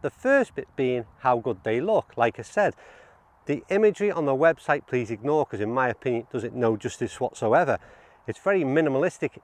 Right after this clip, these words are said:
in terms of its design, to say the least, and it's not what you'd call perhaps a game improvement style iron, which I would have possibly expected in this kind of package set. So the top line sort of sits in the middle, if you like, in terms of, uh, not blade-like, but certainly not game improvement thickness.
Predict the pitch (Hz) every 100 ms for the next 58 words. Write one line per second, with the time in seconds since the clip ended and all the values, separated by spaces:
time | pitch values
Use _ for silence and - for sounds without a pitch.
0 | - 120 156 117 135 - 117 143 165 151
1 | 123 - 135 120 139 196 - 156 185 196
2 | - 226 285 262 220 160 - - 170 151
3 | - 151 - 131 113 - 160 139 127 117
4 | - 285 285 226 156 - 143 123 117 113
5 | 110 127 127 120 117 151 156 131 - 160
6 | - 131 117 - - - - - 143 -
7 | - 240 226 - - - - 131 156 -
8 | 151 127 - - 160 - 123 - - 247
9 | 160 - - - - - 180 160 - 277
10 | - 170 226 214 - 131 - 160 - 139
11 | 117 107 117 226 190 123 131 117 120 -
12 | 123 - 131 120 107 120 101 110 120 175
13 | - 131 180 226 220 185 - 127 123 -
14 | 208 196 151 156 - - 151 131 117 -
15 | 240 254 185 - 170 - 143 -